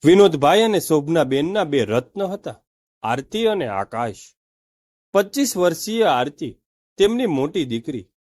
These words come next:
એક ખાનગી બેંકમાં મેનેજર તરીકે કાર્યરત હતી. તે દેખાવમાં સુંદર, સ્વભાવે સંસ્કારી અને અત્યંત મહેનતુ હતી. તેણે પોતાની મહેનત અને લગનની કારકિર્દીમાં પોતાનું એક આગવું સ્થાન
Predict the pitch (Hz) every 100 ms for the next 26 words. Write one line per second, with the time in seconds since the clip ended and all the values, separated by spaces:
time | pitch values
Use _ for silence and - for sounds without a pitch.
0 | _ _ - 226 233 - 156 160 165 190
1 | 160 143 139 165 202 151 135 151 156 208
2 | 202 131 123 170 190 - 113 123 180 208
3 | 208 165 165 101 _ _ _ _ _ -
4 | 214 160 160 175 180 175 123 - 143 156
5 | 202 - _ _ - 160 147 147 123 -
6 | 131 123 - 180 196 - _ _ - 254
7 | 214 180 - 220 247 240 160 131 123 139
8 | 147 196 196 - - _ _ _ _ _
9 | _ _ _ 233 247 185 196 240 240 185
10 | 156 156 185 233 240 185 175 143 139 151
11 | 202 208 175 - 131 143 170 180 214 202
12 | 117 _ _ _ _ 170 175 233 240 214
13 | 170 180 185 131 135 165 202 - _ 151
14 | 147